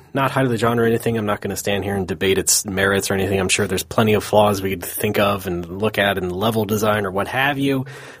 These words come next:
But, uh, pretty decent game for the time. I think so. Uh,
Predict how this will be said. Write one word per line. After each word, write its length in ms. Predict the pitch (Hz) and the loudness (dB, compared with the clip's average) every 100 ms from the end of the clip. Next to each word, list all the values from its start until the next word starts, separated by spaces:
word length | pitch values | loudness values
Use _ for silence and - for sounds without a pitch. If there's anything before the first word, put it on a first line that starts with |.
| _ | _
But, 300 | 98 98 - | -2 -2 -2
uh, 380 | 98 98 95 - | -2 2 2 0
pretty 240 | - 139 | 2 4
decent 200 | 120 110 | 4 2
game 220 | 90 85 - | 0 -4 -10
for 140 | - 101 | -2 0
the 80 | |
time. 260 | 95 87 80 - | 2 0 -2 -6
I 60 | 95 | -8
think 200 | - 85 | -6 -4
so. 240 | - 76 - - - - - | -2 -4 -6 -16 -18 -18 -12
Uh, 420 | - 87 82 80 | -2 0 2 -2